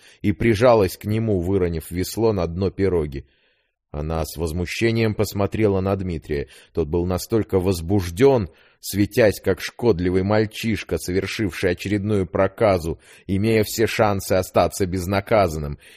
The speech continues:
и настолько лихо ей подмигнул, что она, не выдержав, рассмеялась, оглашая окрестности звуками неподдельного веселья. «Слушай, шалун, я, конечно, не против искупаться,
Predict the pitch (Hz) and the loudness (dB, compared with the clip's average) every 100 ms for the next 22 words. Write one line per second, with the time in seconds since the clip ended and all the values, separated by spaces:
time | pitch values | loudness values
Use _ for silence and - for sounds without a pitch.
0 | _ 85 85 - 120 107 117 113 127 110 | _ -6 -4 -2 -2 2 4 4 4 0
1 | - 98 98 90 - 87 101 104 113 135 | 0 0 0 0 -2 0 0 0 0 2
2 | 143 95 - _ _ _ - - 82 - | 2 0 -8 _ _ _ -20 -8 -6 -2
3 | 120 113 123 151 123 104 98 104 117 117 | -2 0 2 2 4 2 2 0 2 2
4 | - 123 123 131 147 123 98 - 87 90 | 0 -2 0 4 6 6 4 0 -4 2
5 | 107 104 120 107 92 90 104 113 101 98 | 2 2 4 4 4 0 0 0 -2 -6
6 | 87 - 87 76 104 117 95 92 90 - | -8 -6 -6 -2 -2 -2 -2 -4 -6 -8
7 | _ _ 95 131 120 110 87 95 120 101 | _ _ -2 2 4 4 2 2 2 2
8 | 95 90 90 95 - 98 85 73 65 - | 0 0 0 -2 -2 0 0 -2 -6 -10
9 | _ _ _ _ _ _ _ _ _ _ | _ _ _ _ _ _ _ _ _ _
10 | _ _ _ _ _ _ _ _ _ - | _ _ _ _ _ _ _ _ _ -16
11 | - 208 - 143 190 190 214 165 170 170 | -6 -4 -2 0 4 6 6 6 4 4
12 | 185 180 185 190 185 220 294 240 180 - | 0 0 0 0 4 2 2 -2 -2 -2
13 | 190 - 156 123 - 113 117 | -4 2 4 4 2 0 0